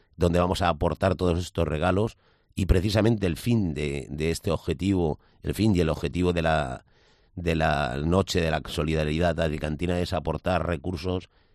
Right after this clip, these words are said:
para que a esos niños les llegue una sonrisa y un granito de arena para que esta Navidad, pues, sea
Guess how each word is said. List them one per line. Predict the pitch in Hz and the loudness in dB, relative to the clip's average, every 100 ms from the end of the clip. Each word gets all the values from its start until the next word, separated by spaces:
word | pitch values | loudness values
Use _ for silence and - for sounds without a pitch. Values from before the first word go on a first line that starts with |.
| _ - | _ 2
para | 92 80 | 4 4
que | 76 | 2
a | 90 | 0
esos | 95 101 87 | 2 0 2
niños | 92 98 98 95 90 - _ _ _ | 0 2 0 0 -4 -12 _ _ _
les | 85 85 | -2 2
llegue | 98 | 2
una | 95 92 | 2 0
sonrisa | - 78 95 90 | -2 -2 -2 -2
y | 85 92 | -2 0
un | 98 | 0
granito | 87 92 90 92 | 0 0 2 2
de | |
arena | 85 92 92 | 2 0 -2
para | 90 87 80 | -2 -2 -2
que | 78 78 76 | -2 -2 -2
esta | 92 92 95 | -4 -2 0
Navidad, | 90 85 87 80 | 0 0 0 -2
pues, | 78 | -4
sea | 90 80 78 | -2 -4 -4